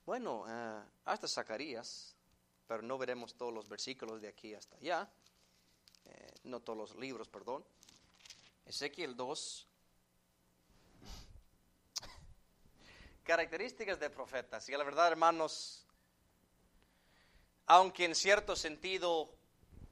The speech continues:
hago y espero hacer lo que los profetas de la antigüedad han hecho, de declarar contundentemente y con veracidad la palabra de Dios,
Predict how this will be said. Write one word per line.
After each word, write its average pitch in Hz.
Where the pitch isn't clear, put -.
hago 180
y 135
espero 170
hacer 170
lo 156
que 147
los 139
profetas 165
de -
la 151
antigüedad 147
han 147
hecho, 160
de 165
declarar 170
contundentemente 160
y -
con 143
veracidad 143
la 143
palabra 143
de 139
Dios, -